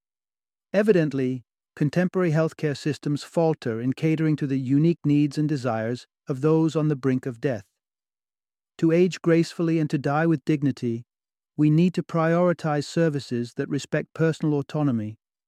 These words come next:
while providing empathetic assistance and guidance when necessary. Assisted living serves as one such model that aligns with this vision.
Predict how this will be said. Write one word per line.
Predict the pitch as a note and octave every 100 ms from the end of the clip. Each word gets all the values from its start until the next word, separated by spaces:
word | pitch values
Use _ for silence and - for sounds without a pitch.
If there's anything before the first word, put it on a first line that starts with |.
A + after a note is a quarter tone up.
| _ _ -
while | D3
providing | C3 C#3+ D3 D#3 E3+ D#3 D#3
empathetic | D3 D3 D3+ - D#3 D3
assistance | D3+ - E3 - D3 C#3 -
and | C3+
guidance | B2+ C3 C#3 B2 B2+ -
when | C3 C3
necessary. | C3 - A2 A2+ G#2 G#2+ - _ _ _ _ _ _ _ _ _
Assisted | D#3 - G#3 F#3+ G3+ E3+
living | F3 C3+ A#2+ B2 _ _ _ _
serves | - - E3+ E3+ D#3+ C#3+
as | C3+ -
one | D#3 E3 D#3+
such | - D#3 - -
model | C#3+ D3 D3 A#2 A2+
that | B2
aligns | B2+ C3 C#3 C#3 C3 B2
with | B2+
this | A#2 A#2
vision. | B2+ C3 A#2+ G#2+